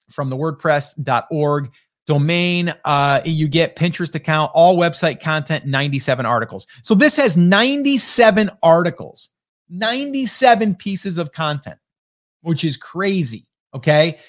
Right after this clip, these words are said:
Only a hundred pieces of content. So there's a lot of room here to grow. And I'm gonna show you that here in a second. There's a lot of room to grow.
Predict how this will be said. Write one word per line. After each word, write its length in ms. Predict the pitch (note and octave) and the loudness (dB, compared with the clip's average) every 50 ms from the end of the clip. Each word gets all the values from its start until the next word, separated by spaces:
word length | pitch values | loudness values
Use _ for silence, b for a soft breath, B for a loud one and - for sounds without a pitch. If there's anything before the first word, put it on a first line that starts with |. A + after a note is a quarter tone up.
| b b b b b b _ F#3+ | b b b b b b _ 2
Only 220 | F3+ F#3 F#3+ F3 | 4 4 4 4
a 60 | C#3+ | 0
hundred 380 | B2 A#2+ E3+ F#3 G3 G#3 G3 - | -2 -2 0 0 0 0 -2 -4
pieces 320 | - F#3 F3 F3+ F3 D#3+ | -4 -4 -4 -4 -4 -6
of 80 | E3 - | -6 -4
content. 400 | - D#3 D3+ C#3+ C3+ A#2+ G#2 - | -2 -2 -2 -2 -2 -6 -6 -2
So 140 | - F#3+ F3+ | 0 0 2
there's 280 | E3+ C4 D4+ C#4 G3 - | 2 0 -2 -2 -2 -2
a 80 | F#3 F#3 | -2 0
lot 380 | F3+ F3 F3 D#3+ E3+ F#3+ A3+ A#3+ | 0 0 0 0 0 2 2 2
of 180 | A3+ F#3+ D#3 | 4 4 4
room 220 | E3+ F#3 G3+ G#3 F#3 | 6 6 6 6 4
here 240 | E3+ G3 G#3+ G#3 | 4 4 2 2
to 80 | F3 C#3 | 2 0
grow. 400 | B2 A#2 C3 C#3 C#3+ D#3 F3+ G3 | 0 0 4 6 6 8 8 6
And 100 | E3 C#3+ | 4 2
I'm 60 | D3+ | 2
gonna 120 | F3+ F3+ D3+ | 0 -2 -2
show 260 | - - - D#3+ D#3+ | -2 -2 -2 0 0
you 120 | F3 F3+ | 0 2
that 160 | D#3+ D3+ B2+ | 2 0 0
here 240 | B2+ - - D#3+ D#3+ | -2 -6 -10 -10 -10
in 80 | D3 B2+ | -10 -12
a 60 | A#2 | -12
second. 520 | - - - C3 B2+ C3 - A3+ B3+ A3+ - _ _ _ _ _ _ _ _ _ - | -12 -10 -8 -8 -8 -6 -6 -8 -8 -8 -12 _ _ _ _ _ _ _ _ _ 0
There's 140 | F#3 E3+ F3 | 2 4 4
a 60 | E3 | 4
lot 300 | D3+ D#3 E3+ F3 G3+ G#3+ | 4 4 4 6 6 4
of 80 | G#3 | 4
room 160 | G3 F#3 F3 E3 | 2 2 0 0
to 60 | E3 | 0
grow. 300 | C#3+ E3+ E3 B2 - | 2 2 2 2 2